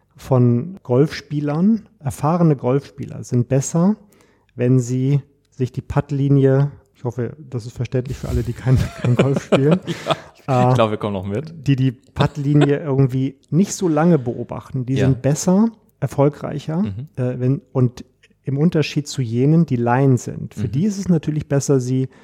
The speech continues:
Speaker 1: gucken sich länger diese Puttlinie an
Speaker 2: Mhm.
Speaker 1: und dann sind sie erfolgreicher. Heißt,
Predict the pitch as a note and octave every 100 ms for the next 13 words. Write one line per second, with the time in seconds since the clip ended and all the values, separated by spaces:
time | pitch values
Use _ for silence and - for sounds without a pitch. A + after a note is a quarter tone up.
0 | _ - C#3 C3+ A#2+ A#2 - - B2 C#3+
1 | E3+ A#2 - C#3 B2 A#2+ B2+ B2 B2 B2
2 | A#2 - C3+ D3+ E3+ C3 A#2+ B2 D3+ C#3+
3 | C#3+ - C3 B2 C3 B2 - F#2 - -
4 | - - - - - _ _ - C3 C#3
5 | A3 - - -